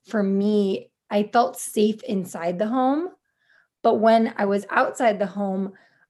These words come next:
I didn't feel as safe because I really wasn't trusting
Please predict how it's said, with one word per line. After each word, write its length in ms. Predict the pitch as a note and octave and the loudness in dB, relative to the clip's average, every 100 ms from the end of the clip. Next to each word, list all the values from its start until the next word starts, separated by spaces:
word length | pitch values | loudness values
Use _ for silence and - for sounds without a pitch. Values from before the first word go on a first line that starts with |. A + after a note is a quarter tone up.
| - | -2
I 80 | A#3 | 2
didn't 300 | B3+ B3 A#3+ | 4 2 2
feel 160 | A#3+ | 2
as 200 | G#3+ F3 | 2 0
safe 540 | - - F#3 - - - | -8 -6 -6 -8 -18 -16
because 500 | G3+ - - G#3+ G#3 - | -14 -8 0 2 2 -2
I 100 | G#3+ | -2
really 360 | G3 A#3 D4+ | -2 -2 -2
wasn't 480 | B3+ A#3 G#3+ G#3+ A3 - - | -2 -2 -2 -4 -10 -16 -20
trusting 920 | - - G#3+ A3+ - A3+ G3 F#3 | -12 -2 -2 -2 -6 -4 -4 -6